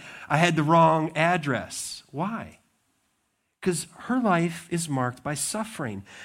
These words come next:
In Matthew one, in verse three, it says, "And Judah, the father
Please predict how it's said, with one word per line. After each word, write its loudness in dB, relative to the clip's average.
In 4
Matthew 2
one, 0
in -2
verse 0
three, -2
it -4
says, -2
"And 2
Judah, 2
the 4
father 4